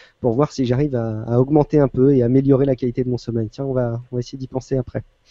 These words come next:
Euh, bah, écoute, très bien. Eh ben, bon courage en tout cas. Continue, euh, sur cette bonne voie, Matt. Et puis,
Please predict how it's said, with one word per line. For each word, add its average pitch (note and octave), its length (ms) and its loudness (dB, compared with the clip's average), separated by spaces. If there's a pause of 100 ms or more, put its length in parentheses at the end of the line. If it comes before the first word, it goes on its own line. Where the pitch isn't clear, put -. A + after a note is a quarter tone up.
(1080)
Euh, C3+ 480 8
bah, B2 80 4
écoute, - 220 2
très - 160 4
bien. A#3 340 6
Eh C#3+ 80 4
ben, C#3 140 6
bon F#3 160 4
courage G3+ 320 4
en D#3 80 4
tout D#3 100 -6
cas. A3+ 160 4
Continue, F3+ 480 4
euh, D3+ 100 8
sur - 180 0
cette D3 140 2
bonne C#3+ 140 4
voie, A3+ 180 4
Matt. A#3 420 0
Et D3+ 100 0
puis, E3+ 420 -2